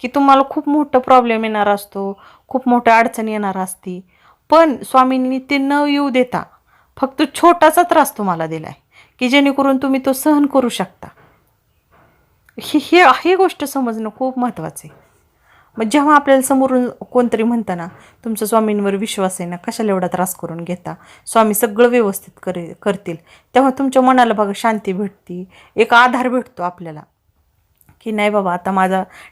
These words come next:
ठीक आहे, झालं हे झालंय, पण ठीक आहे, ह्याच्यातून पण मला काहीतरी चांगला मार्ग भेटेल," किंवा "हा, स्वामी आहेत माझ्याबरोबर, मला किती पण अडचण येऊ द्या, ते माझ्या पाठीशी खंबीर उभा आहे." हे जेव्हा तुमच्या मनातून आवाज येतो ना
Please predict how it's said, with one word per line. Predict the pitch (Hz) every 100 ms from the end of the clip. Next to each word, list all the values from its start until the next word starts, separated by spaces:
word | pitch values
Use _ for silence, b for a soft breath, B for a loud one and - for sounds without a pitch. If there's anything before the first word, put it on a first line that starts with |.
| B
ठीक | 294 285
आहे, | 226
झालं | 247 240 214
हे | 214
झालंय, | 202 214 202 196 - b b
पण | -
ठीक | 214 277
आहे, | 247
ह्याच्यातून | 240 247 254 262
पण | 277
मला | 269 262
काहीतरी | 226 226 208 202
चांगला | 220 208 196
मार्ग | 196 185 180
भेटेल," | 196 185 180 _ b b
किंवा | 233 247
"हा, | 262 285
स्वामी | 277 285 262
आहेत | 240 247 240
माझ्याबरोबर, | 208 196 185 185 180 180 - b b b
मला | 233 233
किती | 240 302
पण | 277 277
अडचण | 240 226 - 202
येऊ | 190
द्या, | 190 190
ते |
माझ्या | 208 202 190
पाठीशी | 202 196 190 -
खंबीर | - 226 220
उभा | 208 180
आहे." | 170 _ b b b
हे | 254
जेव्हा | 247 302 277
तुमच्या | 262 254
मनातून | 254 262 254 254
आवाज | 240 220 202
येतो | 214 214 190
ना | 185